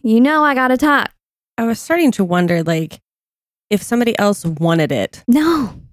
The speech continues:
Speaker 1: They were like, "Please stop." <laughs>
Speaker 2: Is there ever a time that you're just like, "I'm not gonna be the speaker"?
Speaker 1: I literally
Speaker 2: I
Speaker 1: said at the table, I was like, "I'm happy to do it, but I would love to relinquish this role if anybody would like it." I didn't wanna
Speaker 2: <laughs>
Speaker 1: be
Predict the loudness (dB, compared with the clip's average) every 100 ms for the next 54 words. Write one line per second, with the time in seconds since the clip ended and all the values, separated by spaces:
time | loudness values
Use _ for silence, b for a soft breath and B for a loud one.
0 | _ _ _ 0 2 2 0 0 0 0
1 | -8 -10 _ _ _ -6 -6 -8 -12 -6
2 | -6 -2 -4 0 0 2 0 -2 -2 0
3 | 2 0 0 -2 -2 -2 -4 -4 -4 -4
4 | -6 -12 -4 0 2 0 -4 -8 -8 -8
5 | -10 -10 -12 -10 -12 -14 -12 -12 -12 -12
6 | -10 -4 -2 2 2 2 2 2 0 -4
7 | -8 -4 -4 -2 -4 -2 -2 -4 -6 -8
8 | -12 -16 _ -2 -2 0 0 2 0 0
9 | 2 2 2 2 -2 -4 _ -14 -8 -2
10 | 0 2 0 2 2 2 0 0 0 2
11 | 2 2 2 0 -2 -4 -2 0 2 2
12 | 2 0 -2 -2 0 0 0 0 0 0
13 | 0 0 -2 -4 -2 -2 0 0 0 2
14 | 0 0 0 2 2 2